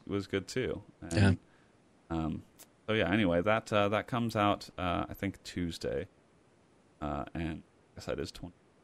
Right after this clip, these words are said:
Speaker 1: bucks. So, uh, let's see, Hutch, give us the next one.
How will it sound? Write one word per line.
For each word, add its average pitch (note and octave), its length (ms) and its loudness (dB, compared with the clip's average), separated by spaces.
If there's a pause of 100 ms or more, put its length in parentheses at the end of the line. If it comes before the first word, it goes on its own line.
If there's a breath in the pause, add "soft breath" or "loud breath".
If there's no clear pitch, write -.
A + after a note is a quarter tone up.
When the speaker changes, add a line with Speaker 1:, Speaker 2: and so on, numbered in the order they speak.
(200)
Speaker 1:
bucks. - 480 -8 (340)
So, C2 240 -6 (1500)
uh, E2+ 360 0
let's A2+ 140 -4
see, F#2+ 160 0
Hutch, A2 480 -2 (200)
give A2 100 -2
us G#2+ 120 -4
the G#2 80 0
next F2+ 280 0
one. E2+ 180 -2